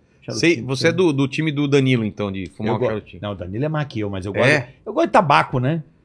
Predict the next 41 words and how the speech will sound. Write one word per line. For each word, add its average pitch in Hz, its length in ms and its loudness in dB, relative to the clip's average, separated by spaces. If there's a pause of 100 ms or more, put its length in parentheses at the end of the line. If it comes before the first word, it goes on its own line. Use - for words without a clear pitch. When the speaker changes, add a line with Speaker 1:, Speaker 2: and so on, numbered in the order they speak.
(140)
Speaker 2:
Putz, - 240 -6
eu 131 80 2
preciso 214 380 -4
aprender, 160 640 0
cara. 104 240 -2
Deixa 143 180 -2
Speaker 1:
Não 247 80 8
Speaker 2:
eu 233 40 6
ver. 196 60 4
Speaker 1:
aprenda, 254 360 0
não. 120 440 -2
Speaker 2:
Porque 180 240 4
é 156 60 8
ruim 202 300 6
mesmo? 214 340 6
Speaker 1:
Não, 113 80 4
porque - 160 2
vicia, 185 500 2
né? 160 260 -2
Speaker 2:
Pô, 151 560 0 (220)
olha 143 200 -2
aqui, - 180 -6
ó. 160 180 2 (960)
Speaker 1:
É, 87 840 -14
um 87 100 -16
charutinho, 127 200 -6 (300)
Speaker 2:
Paquito, - 40 0
já, 117 120 4
Speaker 1:
Romeu 165 200 4
e - 20 4
Speaker 2:
já, 151 160 6
Speaker 1:
Julieta 127 260 2
pra 110 140 -2
Speaker 2:
já 123 100 0
Speaker 1:
você. - 120 -12
Speaker 2:
foi 208 160 2
num, 107 560 -2
num 92 40 -10
charuto 151 460 -2
ou 127 60 2
não? 101 240 -4